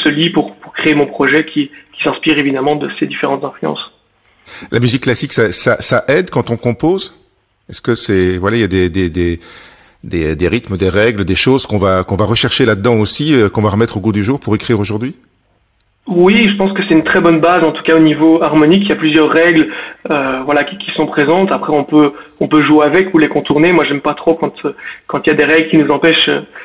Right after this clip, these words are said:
Speaker 1: d'aller plus loin, mais il y en a qui sont intéressantes, en, en tout cas pour être sûr que ça sonne bien. Euh, et donc, il faut faire la part des choses et réussir à, à trouver vraiment son style et son univers, mais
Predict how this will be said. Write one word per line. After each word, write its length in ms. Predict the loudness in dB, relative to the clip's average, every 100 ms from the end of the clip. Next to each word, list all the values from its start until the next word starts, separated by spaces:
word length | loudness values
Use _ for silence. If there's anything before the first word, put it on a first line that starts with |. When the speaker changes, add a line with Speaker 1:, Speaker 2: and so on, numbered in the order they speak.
| -20 -6
Speaker 1:
d'aller 180 | 2 2
plus 140 | 4 2
loin, 140 | 4
mais 80 | 4
il 40 | 2
y 20 |
en 40 |
a 60 | 2
qui 140 | -2
sont 100 | -4
intéressantes, 460 | -2 -4 -4 -4 -4
en, 100 | -6 -12 -14
en 60 |
tout 100 | -8 -4
cas 80 |
pour 160 | -4 -4
être 80 | -4
sûr 240 | -2 -2
que 100 | -4
ça 80 | -6 -4
sonne 160 | -4
bien. 160 | 0 0
Euh, 200 | 2 0 -4 -10 -10 -12 -12 -4
et 40 |
donc, 140 | -2 -2
il 40 |
faut 80 | -2
faire 160 | 0 0
la 120 | 2
part 160 | 2 0
des 100 | 2
choses 320 | 4 4 2
et 60 |
réussir 380 | -2 -4 -2 -2
à, 220 | 0 -4 -8 -20 -20 _
à 240 | -4 -2 -2
trouver 380 | -2 0 2 2
vraiment 340 | 0 0 0
son 180 | 0 -6
style 300 | -4 -2 0
et 60 | 0
son 100 | 0
univers, 400 | -2 -2 0 2
mais 240 | 2 0